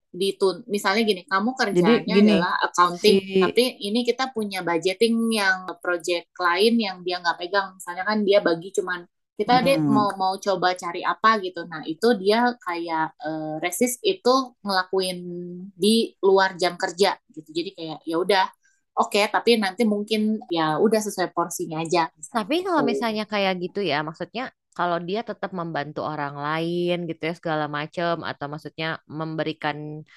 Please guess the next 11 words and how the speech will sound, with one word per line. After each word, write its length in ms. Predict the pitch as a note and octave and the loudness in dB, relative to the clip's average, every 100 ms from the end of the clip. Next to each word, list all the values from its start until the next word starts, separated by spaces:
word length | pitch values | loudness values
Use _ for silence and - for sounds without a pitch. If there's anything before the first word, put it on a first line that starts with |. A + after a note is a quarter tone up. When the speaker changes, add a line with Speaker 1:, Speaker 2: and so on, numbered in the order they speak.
| - - - | -20 -20 -12
Speaker 3:
lebih, 200 | D#3 A3+ B3 - - - | -6 -6 -8 -18 -20 -2
dan 120 | E3+ E3+ D#3+ | 0 0 0
dia 120 | D#3+ D#3+ | 0 0
memberikan 460 | D#3 D3+ D3+ D3+ D#3 - | -2 -4 -2 -4 -4 -10
hidupnya 440 | E3 D#3 - E3 D#3+ D#3+ | -6 -6 -6 -8 -6 -6
hanya 180 | D3+ A#2+ C#3 | -6 -8 -8
untuk 220 | D3 D3 D3+ | -10 -12 -10
di 40 | D3 - | -10 -6
korporat 560 | C#3 C3+ C3 C3 G3 G#3+ | -6 -6 -6 0 0 0
gitu 140 | F#3 F3+ | -8 -4
ya, 20 | G3+ | -6